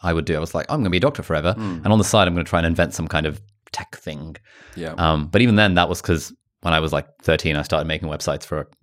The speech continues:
Speaker 1: money. And so I already had that business thing going on the side.
Speaker 2: Yeah.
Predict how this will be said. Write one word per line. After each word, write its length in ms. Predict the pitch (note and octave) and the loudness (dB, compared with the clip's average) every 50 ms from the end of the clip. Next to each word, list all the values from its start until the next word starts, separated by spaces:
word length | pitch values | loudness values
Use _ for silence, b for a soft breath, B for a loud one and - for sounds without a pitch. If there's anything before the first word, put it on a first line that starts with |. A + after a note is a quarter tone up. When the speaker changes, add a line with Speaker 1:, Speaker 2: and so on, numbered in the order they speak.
| C#2+ - F2+ - _ _ | -14 -14 -14 -16 _ _
Speaker 1:
money. 280 | - D#2+ D2+ C#2+ - b b b b b b b b | -8 -6 -6 -8 -12 b b b b b b b b
And 120 | - F2 | -6 -2
so 100 | - F#2+ | 2 4
I 60 | F2 E2+ | 4 4
already 260 | E2+ E2+ F2+ F2 E2 | 4 4 4 2 2
had 300 | - - E2+ E2+ D#2+ D2 | 0 0 0 -2 0 -2
that 160 | D#2+ - C#2 | -4 -4 -4
business 260 | D2+ D#2 E2 D#2+ D2 - | -4 -4 -4 -6 -6 -4
thing 180 | - E2 D#2+ D#2 | -4 -4 -4 -2
going 200 | D#2 D2+ D#2 D#2 | -4 -4 -4 -4
on 60 | D#2 | -6
the 60 | D2 | -8
side. 320 | - - D2 E2 G2 - - b b b b b b | -6 -6 -4 -4 -4 -6 -10 b b b b b b
Speaker 2:
Yeah. 180 | F2 E2+ E2 | -14 -12 -12